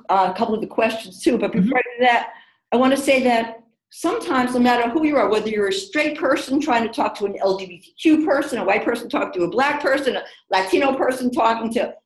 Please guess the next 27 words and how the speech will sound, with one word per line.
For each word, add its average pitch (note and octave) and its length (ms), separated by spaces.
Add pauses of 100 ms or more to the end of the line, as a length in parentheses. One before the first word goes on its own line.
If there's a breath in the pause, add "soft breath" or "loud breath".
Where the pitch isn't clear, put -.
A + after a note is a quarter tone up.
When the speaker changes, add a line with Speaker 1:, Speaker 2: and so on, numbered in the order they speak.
Speaker 1:
to A3+ 100
an A3+ 100
Asian C#4 220
person, C4+ 220
whatever B3 580
it B3 80
is, A3 200 (840)
someone, A#3+ 880 (220)
somehow, B3 880
at G#3 180
some D4 280
point, D#3 400 (460 loud breath)
you're A3 140
gonna B3+ 180
say A3+ 200
something, E3 640
and G#3 100
you're B3 100
gonna C4 320 (240)
talk A#3+ 220
to A3+ 60
somebody G3+ 380
who's A3 220
not B3+ 220
that A3 240
enlightened, F3+ 680 (480)
and F#3 340